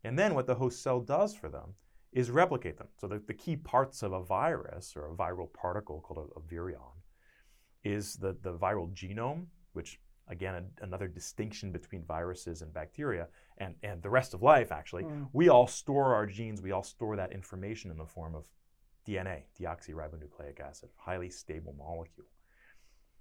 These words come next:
Speaker 1: Viruses have much more flexibility in what their genomes can be made of.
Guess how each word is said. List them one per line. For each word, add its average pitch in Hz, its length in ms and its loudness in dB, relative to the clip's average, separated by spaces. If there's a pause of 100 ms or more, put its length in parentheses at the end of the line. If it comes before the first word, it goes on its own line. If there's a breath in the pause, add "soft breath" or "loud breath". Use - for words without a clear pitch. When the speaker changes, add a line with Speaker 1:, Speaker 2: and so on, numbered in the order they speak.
(180)
Speaker 1:
Viruses 107 760 4 (340)
have 95 160 -2
much 127 200 -4
more 110 100 -2
flexibility 107 680 -4
in 87 120 -8
what 85 160 -8
their 82 140 -8
genomes 82 480 -10
can 92 160 -10
be 92 140 -10
made 101 320 -8
of. - 140 -12